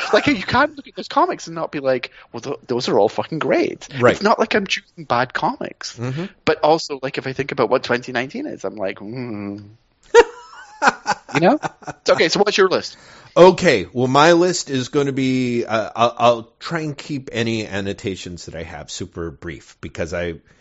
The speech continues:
Speaker 2: my, my top list is, like, seventeen titles long, long. The one thing that I will, uh, mention as a caveat, back when two, three weeks ago, when you and I talked about the idea of doing this, and you were like, "Jeff, you should just do,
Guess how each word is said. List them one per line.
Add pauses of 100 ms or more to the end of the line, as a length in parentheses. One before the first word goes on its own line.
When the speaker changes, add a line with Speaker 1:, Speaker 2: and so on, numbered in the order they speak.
(280)
Speaker 2:
my,
my
top
list
is,
like, (540)
seventeen
titles
long,
long. (320)
The
one
thing
that
I
will,
uh, (100)
mention
as
a
caveat,
back
when
two,
three
weeks
ago,
when
you
and
I
talked
about
the
idea
of
doing
this, (260)
and
you
were
like,
"Jeff,
you
should
just
do,